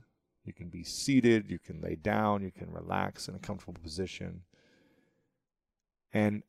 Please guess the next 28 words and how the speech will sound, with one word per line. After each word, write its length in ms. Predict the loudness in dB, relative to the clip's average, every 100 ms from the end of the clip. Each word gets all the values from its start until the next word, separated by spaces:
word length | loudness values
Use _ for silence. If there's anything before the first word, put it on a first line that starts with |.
| -12
during 280 | -2 0 2
this 100 | 0
process, 500 | 4 4 4 0 -8
continue 360 | -8 -6 -6
breathing 360 | -4 -4 -6 -6
through 180 | -10 -8
your 100 | -2
nose. 400 | 0 0 -2 -4
Now 180 | -2 0
we're 140 | 0
going 260 | 2 0 2
to 140 | 0
visualize 1040 | 2 10 10 12 8 8 6 0 -4 -8 -12 _ _ _ 0
your 140 | 2
life 580 | 4 2 0 -10 -16 -20 _ _ _ _ _ _ _ _ _ _ _ _ _ _ _ _ -10
and 120 | -2
what 180 | 4 4
the 120 | 8
ideal 800 | 6 6 0 0 4 6 4 0 -8 _
life 540 | -4 0 0 -2 -6 -18 -6
looks 320 | 0 0 2
like 200 | 2 0
for 140 | -8
you 340 | -4 -4 -4 -8 _ _ _ _ -8
in 140 | -8
three 460 | -6 -2 0 0 -4 _
key 340 | -10 -6 -6 -8 _ -6
areas. 680 | -6 -6 -12 -14 -16 -18